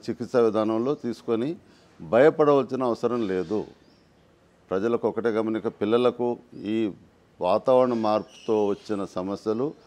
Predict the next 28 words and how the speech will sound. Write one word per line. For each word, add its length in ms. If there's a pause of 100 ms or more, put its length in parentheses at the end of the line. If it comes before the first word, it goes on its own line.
(320)
కోవిడ్కి 460
సంబంధం 460
లేదు. 360 (480)
కోవిడ్ 300
అని 160
భయ-, 220
భయపడకండి. 800 (400)
దగ్గరలో 420
ఉన్న 160
డాక్టర్ 380
దగ్గరికి 320
వెళ్ళి 320 (600)
నిర్ధారణ 440
చేయించుకొని, 580
చికిత్స 440
చేసుకొని, 580 (1160)
ఆ, 360
ఈ 120 (440)
ప్రమాదానికి 500
గురి 100
కాకుండా 340
చూడండి. 180
ముఖ్యంగా 600 (460)
న్యూ 300
బార్న్స్ 420
అంటే 260
నవజాత 560
శిశువులకు 720